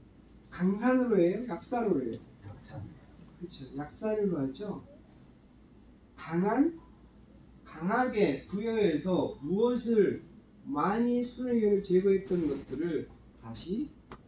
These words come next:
Speaker 1: 무엇을 수소이온을 약간 증가를 시켜서 뭐를 고정시켜줍니까?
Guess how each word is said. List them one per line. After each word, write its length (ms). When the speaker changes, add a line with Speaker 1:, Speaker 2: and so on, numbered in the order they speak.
Speaker 1:
무엇을 400
수소이온을 520
약간 260
증가를 440
시켜서 600
뭐를 420
고정시켜줍니까? 600